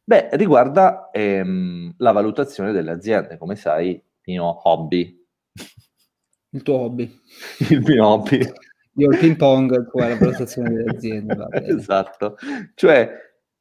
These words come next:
Speaker 1: qual è la valutazione da fare? È, quando si fa una fusione, bisogna capire, ehm,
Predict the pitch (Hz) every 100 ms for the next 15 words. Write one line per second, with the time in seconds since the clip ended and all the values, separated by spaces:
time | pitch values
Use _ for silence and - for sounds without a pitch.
0 | _ 196 165 135 120 117 120 104 120 107
1 | 101 98 87 90 92 - _ 113 98 -
2 | - _ _ _ _ _ _ _ _ _
3 | - 196 208 - 120 131 131 113 117 101
4 | 104 92 85 87 110 - _ _ - 117
5 | 131 107 107 - 101 113 123 - _ _
6 | 92 87 82 85